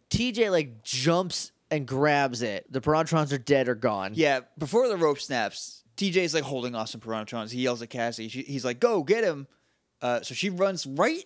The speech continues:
Speaker 2: to the edge of the pit of eternal
Speaker 1: Yeah.
Speaker 2: doom and despair and is, like, reaching for Tommy, like, "Eh, swing." And Tommy's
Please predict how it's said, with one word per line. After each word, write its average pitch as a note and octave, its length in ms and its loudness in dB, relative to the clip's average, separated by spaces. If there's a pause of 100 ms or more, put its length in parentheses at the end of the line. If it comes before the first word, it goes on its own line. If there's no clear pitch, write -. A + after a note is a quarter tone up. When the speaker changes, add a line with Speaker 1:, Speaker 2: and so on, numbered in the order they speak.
Speaker 2:
to C#4 140 -2
the G3+ 300 -8
edge F3 640 0 (600)
of C3 100 -8
the B2+ 100 -2
pit C#3 200 0
of A#2 100 -2
eternal B2+ 260 -4
Speaker 1:
Yeah. G3 220 4
Speaker 2:
doom G2 80 -4
and A2 80 -8
despair A2 500 -2 (140)
and D3+ 120 -6
is, C#3+ 80 -6
like, C#3+ 140 -2
reaching D3+ 360 -4
for C#3+ 120 -6
Tommy, C#3+ 420 -4
like, C#3 160 -2
"Eh, F#3 300 -2
swing." G#3 520 -6
And D3 140 -6
Tommy's G3+ 320 2